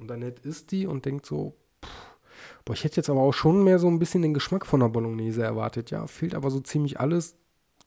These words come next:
da drin, was der Bollo ihren Geschmack gibt. Also vor allem in meinem Fall dann, äh, Schinken und Hackfleisch und, ne? Und, ähm, ja,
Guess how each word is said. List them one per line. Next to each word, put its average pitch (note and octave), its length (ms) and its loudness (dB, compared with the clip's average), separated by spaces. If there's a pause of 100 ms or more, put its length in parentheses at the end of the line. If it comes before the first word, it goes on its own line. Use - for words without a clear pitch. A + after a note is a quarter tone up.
(120)
da C#3+ 100 8
drin, D#3 280 6
was D3 140 4
der C#3+ 120 4
Bollo D3+ 260 8
ihren C#3 240 4
Geschmack B2+ 340 -2
gibt. D#3+ 240 0
Also A2+ 180 -4
vor B2 180 -4
allem B2+ 200 0
in A#2+ 80 0
meinem A#2+ 240 0
Fall B2 280 0
dann, A#2+ 260 0
äh, A#2+ 280 -2
Schinken C3+ 500 -4
und A2+ 340 -12
Hackfleisch G#2 600 -8
und, G#2 300 -12
ne? E3 140 -4 (960)
Und, D3+ 460 2
ähm, C#3 500 -2 (2250)
ja, C#3 280 0